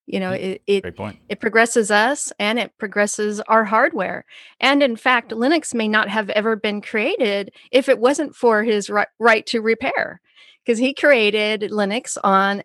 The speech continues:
Speaker 1: on his I three eighty-six, which is an, was an affordable computer that could be easily upgraded, unlike the expensive Unix systems and Unix softwares, you know, of the day that could really only be bought by big companies 'cause it was too expensive.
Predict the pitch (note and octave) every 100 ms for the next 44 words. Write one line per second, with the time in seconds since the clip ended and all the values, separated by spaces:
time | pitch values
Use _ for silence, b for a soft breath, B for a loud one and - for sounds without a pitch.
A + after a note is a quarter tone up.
0 | - G3+ G#3 G3+ A3 G3+ - F#3 G3 G3+
1 | G3 F#3+ - G#3 - - - G#3 G#3 G#3
2 | G3+ - G3+ A3 A#3 G#3 F#3+ - G#3+ A3+
3 | A3 G3 - F#3 A3+ A3 G3+ A3 b b
4 | G#3+ - G#3 F#3 - F#3+ A3 B3 - F3
5 | - D#3 E3 F#3 - _ _ _ - A3+
6 | B3+ A3+ A3+ G#3 G3+ - A3 G#3 G#3 F3
7 | G#3 A3 - G3+ - F#3 F#3 F3+ F3+ F3
8 | F#3 E3+ - - F#3 G3 F#3+ F#3 G3+ -
9 | B B - A3+ G3+ - - A3 G3+ G#3+
10 | F#3+ G3+ G3+ F3+ F#3 F#3+ - A3 G3 A#3
11 | A#3 A#3 G#3+ G#3+ G#3 F#3 G#3 A3 - G3
12 | F3 G3+ - A3+ C4 F#3 E3 - - F3+
13 | F3+ F#3 - F3 E3+ - F#3+ - - -